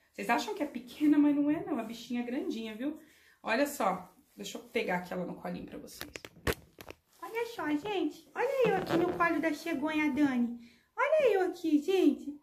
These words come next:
Olha eu, gente. Ê! Você tá rindo, menina? Você não vai largar o ursinho da titia, não? Não vai largar, não? Ah, sua sapeca.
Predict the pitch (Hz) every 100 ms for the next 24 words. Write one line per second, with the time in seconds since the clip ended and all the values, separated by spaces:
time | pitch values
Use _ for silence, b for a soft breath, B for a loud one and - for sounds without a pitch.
0 | _ 605 508 392 370 359 311 294 339 359
1 | 285 247 - 415 453 453 415 392 381 370
2 | 359 339 320 302 B B B 480 508 508
3 | 330 269 285 320 440 453 453 427 311 262
4 | 240 B B B - 508 523 370 320 285
5 | 277 277 277 - 262 240 233 233 233 -
6 | 226 220 190 214 659 698 359 - B B
7 | B _ 262 349 302 285 339 370 359 370
8 | 294 269 320 622 605 370 254 277 320 349
9 | 370 359 320 - 294 262 233 - 190